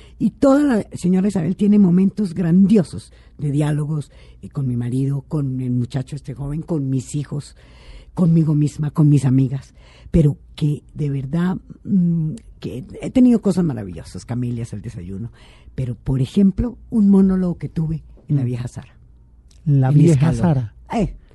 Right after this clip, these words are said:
Speaker 2: Esa fue una
Speaker 1: Fue un
Speaker 2: maravilla.
Speaker 1: monólogo que escribió Bernardo, maravilloso, hablando sobre lo que era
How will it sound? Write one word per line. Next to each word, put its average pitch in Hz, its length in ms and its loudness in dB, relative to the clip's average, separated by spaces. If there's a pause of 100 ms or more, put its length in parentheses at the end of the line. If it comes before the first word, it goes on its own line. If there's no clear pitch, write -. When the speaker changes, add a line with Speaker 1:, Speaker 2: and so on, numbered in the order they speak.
(160)
Speaker 2:
Esa 156 200 4
fue 135 120 0
una 139 80 2
Speaker 1:
Fue 135 100 4
un 240 60 4
Speaker 2:
maravilla. 113 220 4
Speaker 1:
monólogo 196 260 -2
que 185 60 -6
escribió 160 360 -6
Bernardo, 165 560 -6
maravilloso, 160 800 0 (380)
hablando 147 440 -4
sobre 113 300 -10
lo 113 180 -10
que 127 260 -2
era 180 220 -2